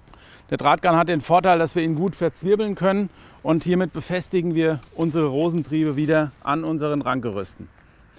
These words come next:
Einfach hier rumgeführt und mit zwei, drei Umdrehungen wieder befestigt. Den können Sie übrigens auch mit kompostieren. Das heißt, wenn beim nächsten Rosenschnitt im Frühjahr der Drahtgarn mit zurückgeschnitten wird, der ist auch so dünn, dass er nicht der Schere schadet,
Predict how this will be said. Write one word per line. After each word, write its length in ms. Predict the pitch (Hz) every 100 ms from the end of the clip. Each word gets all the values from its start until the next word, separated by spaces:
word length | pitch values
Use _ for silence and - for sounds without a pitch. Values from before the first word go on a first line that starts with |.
| - - - - -
Einfach 280 | 135 135 147
hier 100 | 160
rumgeführt 680 | 202 220 - 196 190 - - -
und 260 | - 151 147
mit 140 | 147
zwei, 200 | - 143
drei 400 | 139 135 143 151 - - _ - -
Umdrehungen 720 | 143 123 139 160 170 147 131 - - - - _
wieder 240 | - 131 127
befestigt. 640 | 120 170 180 185 165 - - - - - - - _ _ - - _ _ - - _ - - - - _ _ _ _
Den 140 | 143 135
können 200 | 143 160
Sie 100 | 147
übrigens 340 | 143 156 135
auch 180 | - 143
mit 200 | 151 139
kompostieren. 600 | 151 139 135 - 156 170
Das 160 | 151 -
heißt, 260 | 147 151
wenn 140 | 143 147
beim 160 | 139
nächsten 320 | 147 151 - 147
Rosenschnitt 500 | 139 143 139 156 135
im 140 | 139
Frühjahr 340 | - 156 160
der 120 | 151 127
Drahtgarn 420 | 139 143 151 139
mit 160 | 139
zurückgeschnitten 840 | - - 147 156 143 - 156 139 143
wird, 320 | 147 147 -
der 100 | 131
ist 120 | 139
auch 160 | - 123
so 140 | 123
dünn, 220 | 139 151 156
dass 100 | 135
er 60 |
nicht 220 | 139 139 131
der 80 |
Schere 320 | 123 151 151 147
schadet, 500 | 151 135 131 131